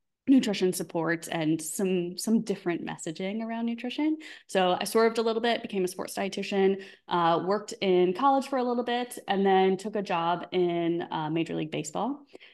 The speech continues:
And while I was in baseball, I got to work pretty closely with our Tommy John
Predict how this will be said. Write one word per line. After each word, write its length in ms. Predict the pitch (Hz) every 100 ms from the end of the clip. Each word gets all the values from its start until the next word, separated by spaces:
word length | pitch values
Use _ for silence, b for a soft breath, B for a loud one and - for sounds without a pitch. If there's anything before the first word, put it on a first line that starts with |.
| B -
And 320 | 185 185 180
while 220 | 185 196
I 100 | 220
was 180 | 220 214
in 240 | 190 180
baseball, 640 | 175 170 - 160 156 185 -
I 120 | 170
got 180 | 165 -
to 80 |
work 280 | 175 175 -
pretty 180 | - 202
closely 400 | 196 175 170 180
with 180 | 170 185
our 140 | - 170
Tommy 360 | - 151 165
John 380 | 190 202 226